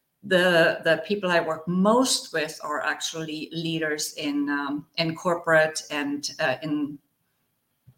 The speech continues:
in, uh, consulting firms as well, you know, professional services.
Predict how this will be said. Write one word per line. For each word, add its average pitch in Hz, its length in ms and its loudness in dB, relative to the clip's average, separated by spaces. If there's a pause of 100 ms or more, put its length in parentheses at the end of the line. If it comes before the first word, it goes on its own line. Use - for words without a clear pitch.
(100)
in, 151 300 -6
uh, 147 320 2
consulting 202 520 2
firms 190 400 2
as 175 200 -4
well, 170 560 4
you 175 80 -2
know, 151 100 0
professional 180 520 -4
services. 160 880 -4